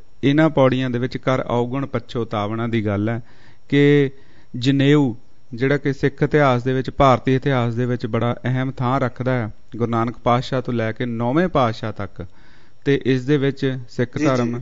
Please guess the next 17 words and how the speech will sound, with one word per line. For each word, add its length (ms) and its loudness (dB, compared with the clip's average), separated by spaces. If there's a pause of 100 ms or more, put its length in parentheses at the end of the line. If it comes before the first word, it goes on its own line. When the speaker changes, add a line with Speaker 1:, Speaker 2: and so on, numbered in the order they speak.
(120)
Speaker 2:
ਬੜੀ 160 -4
ਵੱਡੀ। 280 -10
Speaker 1:
ਸਿੱਖ 360 2
ਧਰਮ, 280 4
ਹਿੰਦੂ 400 0
ਧਰਮ 260 0
ਤੇ 100 -2
ਮੁਸਲਮਾਨ 600 -2
ਧਰਮ 260 -2
ਤਿੰਨੇ 440 2
ਹੀ 340 2 (500)
ਬਹੁਤ 280 4
ਵੱਡੇ 340 6
ਪੱਧਰ 340 2
ਤੇ, 220 -2 (580)
ਅਹ, 460 0 (560)
ਵਿੱਚ, 480 0